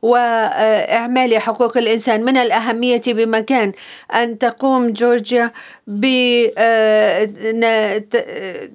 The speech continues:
تقييم حالة حقوق الإنسان في المناطق التي هي تحت سيطرة روسيا. نتقدم مواصلة التعاون مع المجتمع الدولي وحماية حقوق الإنسان في المناطق المحتلة، أبخازيا وجنوب أوسيتيا.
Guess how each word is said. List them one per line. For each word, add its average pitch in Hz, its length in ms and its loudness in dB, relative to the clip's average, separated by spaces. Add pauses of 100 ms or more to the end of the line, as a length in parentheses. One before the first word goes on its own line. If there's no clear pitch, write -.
تقييم 262 400 0
حالة 233 360 0
حقوق 254 200 -4
الإنسان 220 360 -2
في 233 400 2
المناطق 226 720 -2 (100)
التي 214 1120 2 (220)
هي 220 160 2
تحت 220 340 -2
سيطرة 220 680 0
روسيا. 220 520 0 (360)
نتقدم 226 600 0
مواصلة 226 680 0
التعاون 220 960 0
مع 214 160 0
المجتمع 220 400 -2
الدولي 220 280 0
وحماية 233 320 0
حقوق 233 260 -2
الإنسان 220 400 0
في 247 100 -2
المناطق 226 520 0
المحتلة، 226 680 0 (320)
أبخازيا 240 720 2
وجنوب 226 640 0
أوسيتيا. 226 1200 0